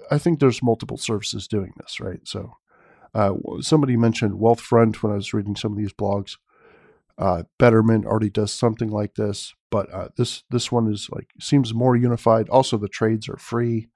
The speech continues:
Oh, there's also no fees. That, that's the other big thing they're saying. No annual fees, no whatever fees, uh, no fees to actually trade stocks. So that's pretty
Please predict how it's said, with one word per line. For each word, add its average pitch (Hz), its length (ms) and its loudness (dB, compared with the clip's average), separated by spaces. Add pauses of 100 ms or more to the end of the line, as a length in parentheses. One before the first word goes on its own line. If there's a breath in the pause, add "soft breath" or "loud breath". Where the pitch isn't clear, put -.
(160 soft breath)
Oh, 139 140 6
there's 117 160 0
also 135 240 2
no 110 260 4
fees. - 500 -12
That, 107 200 -4
that's 113 260 -6
the 107 140 -4
other 98 140 -4
big 101 240 -8
thing 98 160 -8
they're 95 100 -8
saying. - 240 -12 (580 soft breath)
No 127 160 2
annual 123 300 4
fees, 113 540 -2
no 107 500 0 (1300)
whatever 104 340 2
fees, 104 560 -6 (420)
uh, 101 280 0
no 113 180 2
fees 117 420 -4
to 107 240 -6
actually 107 340 -4
trade 113 480 -4 (140)
stocks. - 580 -12 (280)
So 104 320 -8 (140)
that's - 160 -20
pretty 107 220 -8